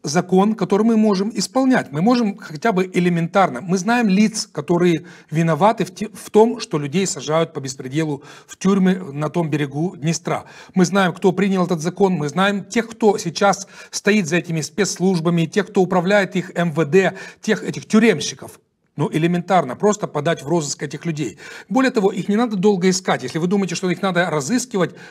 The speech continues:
ждать, когда они случайно переплывут Днестр, так вот нифига подобного. Они в Кишиневе. Н-, найдёте их в пятницу в хороших наших ресторанах, найдёте их в моле, они там постоянно затовариваются, найдёте их в Кишиневском аэропорту сейчас, когда они начинают летать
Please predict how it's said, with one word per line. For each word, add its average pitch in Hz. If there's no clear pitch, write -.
ждать, 180
когда 170
они 165
случайно 175
переплывут 160
Днестр, 196
так -
вот 185
нифига 190
подобного. 165
Они 185
в 185
Кишиневе. 202
Н-, 160
найдёте 170
их -
в -
пятницу 220
в -
хороших 185
наших 143
ресторанах, 202
найдёте 277
их -
в 127
моле, 190
они 170
там 170
постоянно 175
затовариваются, 160
найдёте 202
их 185
в -
Кишиневском 180
аэропорту 160
сейчас, 196
когда 196
они 185
начинают 185
летать 175